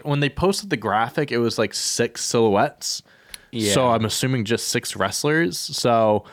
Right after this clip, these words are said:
Speaker 1: if that's the case, you have L A Knight and then the, these other, uh, but we'll say Butch and, uh, Ali.
Speaker 2: I mean, someone's not gonna be in it. Bronson Reed or Montez Ford are probably not gonna be in it if they're having the other
Speaker 1: Yeah.
Speaker 2: qualifying matches.
Speaker 1: Huh.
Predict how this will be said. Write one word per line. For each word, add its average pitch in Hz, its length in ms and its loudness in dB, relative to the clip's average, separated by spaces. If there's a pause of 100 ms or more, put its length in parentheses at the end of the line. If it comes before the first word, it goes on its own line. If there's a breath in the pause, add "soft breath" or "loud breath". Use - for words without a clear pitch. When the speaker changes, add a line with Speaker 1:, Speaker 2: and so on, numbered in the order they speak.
(200 loud breath)
Speaker 1:
if 123 140 0
that's 151 280 -2
the 131 100 -4
case, 143 380 0
you 120 60 2
have 113 140 0
L 123 180 4
A 131 80 2
Knight 113 360 2 (520)
and 113 200 0
then 107 380 0 (120)
the, 107 240 2
these 110 220 2
other, 107 280 2
uh, - 60 -4
but 107 420 -2
we'll 117 140 2
say 113 220 0
Butch 107 380 -4
and, 104 120 -2
uh, 95 420 2
Ali. 107 340 0
Speaker 2:
I 120 80 2
mean, 117 100 -2
someone's 147 380 0
not 120 180 0
gonna 117 100 -2
be 98 180 2
in 160 120 0
it. - 160 -4
Bronson 120 340 0
Reed 127 180 2
or 117 200 2
Montez 117 440 0
Ford 131 220 0
are 110 40 0
probably 101 200 0
not 101 160 0
gonna 101 80 -10
be 101 140 -4
in 139 80 0
it 127 60 -2
if - 60 -10
they're 104 120 0
having 98 180 -2
the 98 80 0
other 101 140 2
Speaker 1:
Yeah. 110 100 2
Speaker 2:
qualifying 104 560 0
matches. 95 400 -4
Speaker 1:
Huh. 107 240 -6